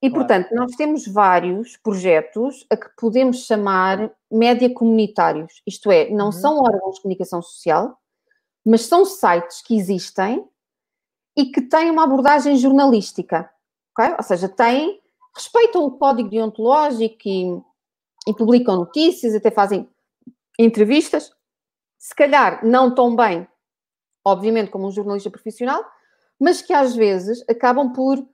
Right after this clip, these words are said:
Speaker 1: colmatar algumas necessidades do mercado. Porque a questão é que os órgãos de comunicação social generalistas não têm staff, não têm equipa,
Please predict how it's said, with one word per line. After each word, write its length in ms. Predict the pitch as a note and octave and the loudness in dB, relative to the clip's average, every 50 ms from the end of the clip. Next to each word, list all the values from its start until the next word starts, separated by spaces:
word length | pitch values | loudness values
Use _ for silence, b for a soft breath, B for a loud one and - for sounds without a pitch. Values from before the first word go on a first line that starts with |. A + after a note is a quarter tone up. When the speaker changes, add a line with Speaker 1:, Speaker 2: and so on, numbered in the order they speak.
| _ _ _ _ - | _ _ _ _ -6
Speaker 1:
colmatar 680 | - D4 C#4 B3+ B3+ B3+ B3+ B3 A#3+ A#3+ B3+ B3+ - - | -2 0 2 2 2 2 0 0 0 0 0 -2 0 2
algumas 400 | A#3 A#3 A3+ A#3 B3 B3 A3+ A3+ | 4 4 4 4 2 0 2 0
necessidades 640 | A#3 A3+ - - A#3 G#3+ A3 A3 A#3 A3+ A3+ - - A3 | -2 -4 -4 -4 -2 0 2 2 0 0 -4 -10 -12 -6
do 100 | G#3 A3 | -4 -2
mercado. 520 | A#3 A3+ B3 - - G#3 D#3+ C#3+ B2 A#2+ - _ _ _ _ _ _ _ _ _ _ | -2 -2 0 0 0 0 0 -2 -6 -16 -20 _ _ _ _ _ _ _ _ _ _
Porque 180 | - A#3 - C#4+ | -8 -4 -4 -4
a 40 | C4 | -4
questão 280 | B3+ - - E4 E4+ | -4 -2 -2 -2 0
é 80 | E4+ E4+ | -2 -4
que 240 | E4+ _ - G#3+ F#3+ | -6 _ -6 -4 -4
os 260 | F3 - A3+ A3+ A3+ | -2 -2 -2 0 2
órgãos 440 | C4+ C#4 C#4+ C#4+ C#4 C#4+ C4+ A#3 A3 | 4 2 2 2 0 0 0 -2 -4
de 400 | G3 G#3 A3 A3 G#3+ G3+ G3+ G3+ | -2 0 0 2 2 2 0 -2
comunicação 440 | G3+ - A3 G#3+ A3 A3+ - A3+ G#3+ | -2 -2 -2 0 0 0 -2 -2 -6
social 320 | G#3+ - - G3 F3+ - - | -6 -2 0 0 0 0 0
generalistas 840 | G#3+ G3+ G#3+ A#3 A3+ A3 G#3 F#3 E3 D3+ - - - F#3+ A3+ B3 - _ _ _ _ _ _ _ - | -2 0 2 2 4 4 2 2 0 -4 -8 -6 -6 -6 -6 -6 -10 _ _ _ _ _ _ _ -2
não 280 | A3+ A#3 B3 B3+ B3+ B3+ | 2 2 4 2 2 2
têm 640 | C#4 D4+ C#4+ B3+ A3 F#3+ E3+ D#3+ D#3 D#3 F#3 - _ _ _ _ _ _ | 0 0 2 2 0 0 -2 -4 -6 -8 -10 -14 _ _ _ _ _ _
staff, 540 | - - - - - F#3+ D3+ D3+ - - G#3 | -20 -20 -8 -2 0 2 2 2 -2 -4 -4
não 140 | G3+ G3+ G#3 | -4 -2 0
têm 280 | - C4+ C4+ B3+ B3 B3 | 0 0 0 0 0 -2
equipa, 540 | - G3+ F3+ - - - E3+ - B3+ - | -4 -8 -10 -8 -4 -2 -2 -2 -2 -6